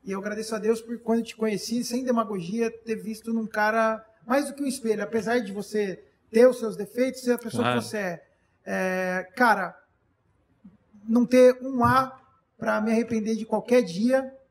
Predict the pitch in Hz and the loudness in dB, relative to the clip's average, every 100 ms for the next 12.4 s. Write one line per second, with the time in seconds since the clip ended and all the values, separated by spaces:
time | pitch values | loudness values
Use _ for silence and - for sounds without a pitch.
0 | _ _ - 170 208 202 214 202 202 247 | _ _ -16 -8 -6 -6 -6 -2 0 2
1 | 240 233 233 214 202 - 196 208 214 214 | 0 -2 -4 -6 -8 -10 -6 -4 -4 -6
2 | 196 190 202 147 175 208 214 214 - _ | -8 -2 -4 -2 -2 0 2 0 -4 _
3 | _ 220 180 208 185 202 190 - 214 220 | _ -14 -10 -8 -10 -14 -18 -14 -2 2
4 | 247 233 233 180 202 208 208 185 208 208 | 4 2 0 -4 0 0 0 0 -2 -2
5 | - _ - 185 190 214 180 - 170 202 | -16 _ -20 -14 -4 -4 -4 -14 -16 -12
6 | 190 285 226 247 269 262 208 185 196 302 | -6 0 4 2 2 -4 -8 -8 -6 -6
7 | - 226 254 262 247 220 220 208 196 202 | 2 4 6 4 2 -2 -2 -4 -4 -8
8 | 196 180 185 - 160 185 180 196 185 117 | -8 -8 -12 -10 -8 -4 -2 -2 -2 -2
9 | 123 113 113 107 208 202 208 208 202 202 | -2 -4 -6 -2 0 -2 -6 -8 -8 -6
10 | 208 202 190 190 _ _ 208 214 214 220 | -4 -4 -6 -12 _ _ -6 -4 0 0
11 | 190 214 240 240 214 214 214 202 180 143 | 0 0 2 2 -2 0 0 0 -6 0
12 | 233 240 214 | 0 0 -4